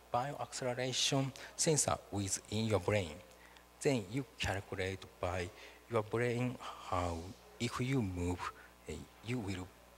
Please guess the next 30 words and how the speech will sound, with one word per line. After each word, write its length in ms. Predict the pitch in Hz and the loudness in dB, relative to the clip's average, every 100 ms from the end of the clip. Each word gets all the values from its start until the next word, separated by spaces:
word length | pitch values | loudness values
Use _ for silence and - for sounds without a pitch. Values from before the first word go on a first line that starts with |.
| - | -6
will 220 | 101 98 90 | 0 0 0
not、 280 | 90 92 - - - - - - | 2 2 0 -10 -12 -16 -12 -8
え 80 | |
ー、 40 | 78 | -2
tumble。 380 | 98 85 85 - - - - - - - - - - - | 0 0 -2 -8 -10 -18 -16 -16 -18 -20 -20 -20 -20 -10
え 100 | - - - | -8 -8 0
ー、 180 | 151 160 | 2 2
and 180 | 156 151 117 | 0 -4 -6
you 100 | 123 147 | -2 2
send 500 | - - 98 101 98 | 2 2 0 -2 0
some 340 | - 127 135 | 0 2 0
control 640 | - 131 135 131 131 127 - - - - | 0 0 4 4 4 2 -4 -18 -20 -4
command 340 | 127 131 87 - - - | 2 4 2 -2 -12 -4
to 160 | 107 98 | -2 0
your 240 | 101 101 | 2 2
body、 320 | 101 110 90 - - - | 4 0 0 -8 -16 -8
え 240 | 92 82 85 92 | -4 -4 -4 -2
ー、 20 | |
leg 280 | 92 95 - - - - - - - | 0 0 -2 -2 -4 -4 -14 -16 -6
and、 380 | 90 80 78 78 - - | -2 0 -2 -6 -10 -8
ま 180 | 82 78 - - - - | -6 -6 -8 -20 -20 -6
あ、 40 | 80 | -4
あ、 100 | 82 - - - - - - - - - - - 90 | -4 -8 -20 -20 -20 -20 -20 -20 -20 -20 -20 -10 -2
leg 240 | 87 90 - - - | 0 0 0 -2 0
and、 380 | - 82 80 80 | 0 2 2 0
ま 220 | 80 76 | 2 2
あ、 60 | 76 - - - - - - - | 0 -4 -12 -18 -20 -20 -20 -4
your 220 | 95 90 | 2 4
knee。 160 | 85 85 73 - - - - - - - - - - - | 4 2 0 -8 -14 -16 -18 -18 -20 -20 -20 -20 -14 -2
で、 120 | 117 | -2